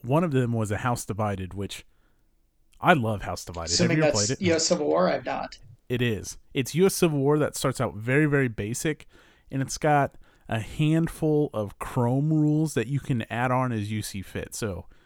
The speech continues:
Speaker 1: um, you know, you can throw in general rule, like, the, I don't remember exactly what they all add, but there's a good amount of, like, completely optional rules to add complexity and flavor to the game. It's, it's actually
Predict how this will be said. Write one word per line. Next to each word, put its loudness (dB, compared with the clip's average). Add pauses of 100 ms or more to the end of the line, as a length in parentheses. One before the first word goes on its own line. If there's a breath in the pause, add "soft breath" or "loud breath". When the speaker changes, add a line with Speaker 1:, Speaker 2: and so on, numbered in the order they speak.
(720 soft breath)
Speaker 1:
um, -10 (180)
you -4
know, -6
you -8
can -12
throw -2
in -2
general 4
rule, -10
like, -6 (120)
the, -6 (640)
I -2
don't 2
remember 0
exactly -4
what 0
they 0
all 2
add, 0
but -2
there's 0
a -4
good 4
amount 0
of, -4
like, -6
completely -2
optional -2
rules -4
to -4
add -4
complexity -6
and -8
flavor -8
to -6
the -6
game. -8
It's, -12
it's -4
actually 0